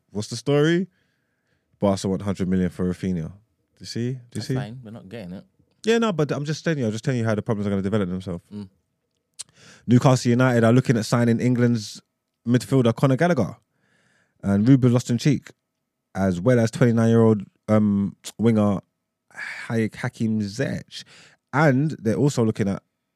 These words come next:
Speaker 1: um, Scott McTominay. Scott McTominay as well. They're looking to do some things. I think in the ballpark of around thirty million pounds. I don't know whether, um, we get rid of a homegrown player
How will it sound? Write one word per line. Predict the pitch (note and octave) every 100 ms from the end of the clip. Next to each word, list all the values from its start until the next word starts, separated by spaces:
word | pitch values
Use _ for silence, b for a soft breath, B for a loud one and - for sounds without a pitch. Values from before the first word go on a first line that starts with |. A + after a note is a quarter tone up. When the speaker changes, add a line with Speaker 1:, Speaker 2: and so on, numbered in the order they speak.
| -
Speaker 1:
um, | G2+ G2 G2 G2 G2 G2 F#2+ G2 F#2+ - _ _ _ _
Scott | - - - - -
McTominay. | G2+ - E3 G#2 - - _ _ _ _ _ _ _ _ _ _ _ _
Scott | _ _ - -
McTominay | - - - -
as | -
well. | - -
They're | -
looking | F2+ G2
to | -
do | F2+
some | F2+ F2+
things. | A2 C#3+ C3+
I |
think | G2 G2+ - b b b b b b b b
in | -
the | F2+
ballpark | G2 F#2+ F#2
of | F#2 F2
around | F#2 F2
thirty | - G2+ G2 G2
million | G2 G2 F#2+
pounds. | F#2 A2+ F3+ D#3 C3 - _ _ _ -
I |
don't | A#2 C#3+
know | C#3
whether, | C3+ A#2+ A2+
um, | A2 G#2+ G#2+ G#2
we | G2+
get | G2+ F#2
rid | G2+
of | F#2+
a | G2
homegrown | G2+ G2 F#2+ F#2 F#2
player | F#2+ F#2+